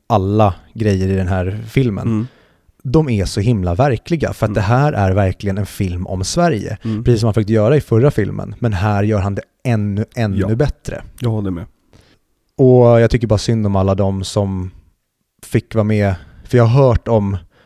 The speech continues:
Speaker 1: handbollsgäng som
Speaker 2: Mhm.
Speaker 1: växte upp som körde till exempel en grej som heter Ploppen, där
Speaker 2: Utveckla.
Speaker 1: som nollning fick de nya killarna, eh, de blev tvungna att dra ollon mot ollon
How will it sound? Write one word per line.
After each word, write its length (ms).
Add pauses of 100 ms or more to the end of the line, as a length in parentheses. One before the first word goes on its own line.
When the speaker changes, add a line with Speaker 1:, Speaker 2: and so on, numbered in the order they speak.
(160)
Speaker 1:
handbollsgäng 1400
som 120
Speaker 2:
Mhm. 140
Speaker 1:
växte 260
upp 140
som 100
körde 420
till 120
exempel 340
en 60
grej 60
som 80
heter 120
Ploppen, 720 (580)
där 60 (160)
Speaker 2:
Utveckla. 40
Speaker 1:
som 240 (220)
nollning 800 (720)
fick 360
de 160
nya 280
killarna, 640 (960)
eh, 180
de 120
blev 100
tvungna 480
att 400
dra 440 (380)
ollon 280
mot 140
ollon 420